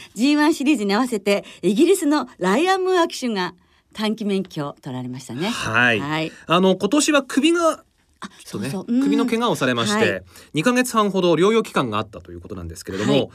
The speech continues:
Speaker 2: 先日行われましたブリーダーズカップでは二勝をマークするなど、ね、今年もまた手綱さばきがね、
Speaker 1: はい。
Speaker 2: 見られそうです。
Speaker 1: な-、そうですね。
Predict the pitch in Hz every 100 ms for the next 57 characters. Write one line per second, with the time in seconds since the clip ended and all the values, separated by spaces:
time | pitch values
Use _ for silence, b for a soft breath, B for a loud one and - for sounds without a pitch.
0 | B - 190 175 - 156 151 143 131 123
1 | 113 165 233 214 175 175 185 131 101 92
2 | 107 147 208 170 156 135 - - 107 87
3 | - _ _ _ _ - 92 90 92 95
4 | 92 101 92 92 92 92 - - 107 110
5 | 101 95 - 90 85 95 - 147 143 156
6 | 156 160 _ b b b - - 147 151
7 | - 104 - - 147 139 143 160 170 170
8 | 180